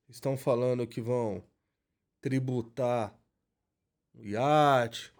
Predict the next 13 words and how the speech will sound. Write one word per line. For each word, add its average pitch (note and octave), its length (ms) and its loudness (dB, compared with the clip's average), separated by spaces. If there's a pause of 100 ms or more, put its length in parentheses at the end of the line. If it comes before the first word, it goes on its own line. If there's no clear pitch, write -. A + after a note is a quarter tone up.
(140)
helicóptero. A#2+ 760 0 (880)
Precisamos E3 640 4
nos C#3 200 0
preocupar C3 640 0
aqui, D3+ 340 2
Alisson, A2 540 0
ou A2 420 0 (580)
isso C3 220 -2
não B2+ 160 2
impacta A#2 640 0 (520)
muita A#2 320 -2
gente A2 300 -4
aqui? G#2+ 300 -10